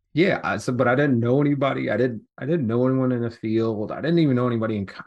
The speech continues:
in construction. Like, I, I had no concept of really what I was actually getting myself into. I really didn't. I really didn't, uh, like, it wasn't even, like, looking around at buildings and like, "Oh, I wanna do that." No, it was strictly like,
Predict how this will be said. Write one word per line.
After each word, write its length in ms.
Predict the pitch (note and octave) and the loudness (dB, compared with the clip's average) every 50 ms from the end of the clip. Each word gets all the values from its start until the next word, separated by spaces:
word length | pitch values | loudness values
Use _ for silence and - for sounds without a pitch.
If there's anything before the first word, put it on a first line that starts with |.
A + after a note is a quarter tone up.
| - | -2
in 160 | C3+ B2 A#2 | -2 0 0
construction. 1040 | A2+ - A#2+ A#2 A#2 - - G#2+ G2 - - - B2 A#2 A2+ A#2 A#2 A#2 A#2 A#2 A2+ | 0 0 -2 -2 -2 -4 -6 -6 -6 -6 -4 0 2 2 4 4 4 4 2 2 2
Like, 240 | A2+ A2 A2 A2+ - - | 0 0 0 -2 -2 -2
I, 140 | C3 D3+ - - - _ _ _ _ _ _ | -2 -2 -2 -4 -8 _ _ _ _ _ _
I 100 | - D#3 | -2 0
had 240 | E3+ A3 - D#4+ F3 | 2 2 2 2 4
no 220 | E3 F3 G3 G#3 - | 4 4 4 4 2
concept 580 | - C#3 D3+ G3 A3 F3+ - C#3 A#2 G2 F#2+ | 0 0 2 2 2 2 2 0 -2 -2 -4
of 140 | A2 A2 G#2+ G2+ G2+ | -8 -10 -10 -10 -6
really 280 | A#2+ C#3 F3 G#3+ F#3+ D#3 | 0 2 2 4 4 4
what 180 | C3+ D3 C#3 C3+ | 4 2 2 2
I 100 | C3 D3+ | 0 0
was 140 | D#3+ C3+ | 0 -2
actually 300 | B2 C3 D3+ - - A2+ | -2 -4 -4 -4 -6 -6
getting 240 | G2+ A#2+ C#3 C#3+ A#2+ | -4 -4 -4 -2 -4
myself 420 | A2+ G#2+ G#2 - - F2+ F2 - G2+ | -4 -6 -6 -6 -6 -8 -8 -6 -4
into. 420 | A#2 C3 - - G#2 G#2 G#2 - | -4 -4 -4 -4 -6 -6 -6 -6
I 100 | - G2 | -6 -6
really 340 | G#2 A#2+ D3 F#3+ G3+ E3 B2 | -2 2 2 4 4 4 4
didn't. 320 | B2+ C#3+ A2 F#2+ F2+ - - - | 4 4 2 2 -2 -4 -4 -2
I 60 | A2 | 0
really 280 | B2 C3+ D3+ D3+ D3+ C#3 | 2 2 4 4 4 4
didn't, 300 | C#3 C#3+ C#3 C3 B2 B2 | 2 2 2 2 0 0
uh, 160 | B2 B2 - | -2 -4 -4
like, 260 | B2 A#2 A2 G#2+ G2+ - _ _ _ _ _ _ _ _ _ _ | -2 -2 -2 -2 -4 -8 _ _ _ _ _ _ _ _ _ _
it 60 | - | -4
wasn't 300 | E3 E3+ G#3+ A3 F#3+ G3 | 0 0 2 2 4 4
even, 200 | G3+ G3 F3+ F3 | 4 4 4 4
like, 240 | E3 D3+ C#3+ B2 - | 4 2 2 0 0
looking 380 | A#2 A#2+ C#3 C#3+ - C3 B2+ A#2+ | -2 -2 -2 -2 -2 -4 -4 -2
around 320 | A2 A#2+ C3+ C3+ C3 A#2 | -2 -2 -2 -2 -2 -4
at 120 | G#2+ F#2 - | -4 -6 -6
buildings 460 | A2+ B2 C#3 D3 C3 C3 A#2+ A#2 A2+ | -4 -2 -2 -2 -2 -2 -2 -4 -4
and 80 | A2+ | -6
like, 140 | G#2 G#2 G#2 - | -8 -8 -8 -4
"Oh, 60 | - | -2
I 220 | - - G#3+ F#3 | 0 0 2 2
wanna 200 | F#3+ F#3 F3 E3 D3+ | 4 4 2 2 2
do 120 | D#3+ F#3 | 2 4
that." 240 | E3+ D#3 C#3 A2+ G2+ G#2 G2 | 4 4 4 2 0 -2 -4
No, 380 | G2+ B2 B2 B2+ C3+ D3 D#3+ - - | -4 -2 0 2 2 2 0 0 0
it 120 | D#3 D3 | 0 2
was 180 | D#3+ D3+ - - | 0 0 -2 -4
strictly 500 | - - - E3+ F#3+ G#3 - - C#3 C3+ | -12 -8 -4 -2 -2 -2 0 0 2 2
like, 320 | B2 B2 A#2 A2+ A2+ A2+ | 2 4 2 2 0 -2